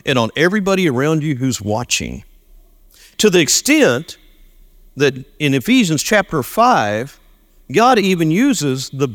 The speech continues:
the marriage relationship as an illustration for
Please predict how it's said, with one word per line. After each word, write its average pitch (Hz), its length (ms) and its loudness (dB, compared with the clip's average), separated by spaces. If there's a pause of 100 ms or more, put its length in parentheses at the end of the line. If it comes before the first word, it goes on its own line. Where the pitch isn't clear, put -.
(140)
the 127 140 -2
marriage 196 640 0
relationship 165 880 0
as 147 200 -2
an 151 100 0
illustration 190 960 0 (460)
for 160 380 2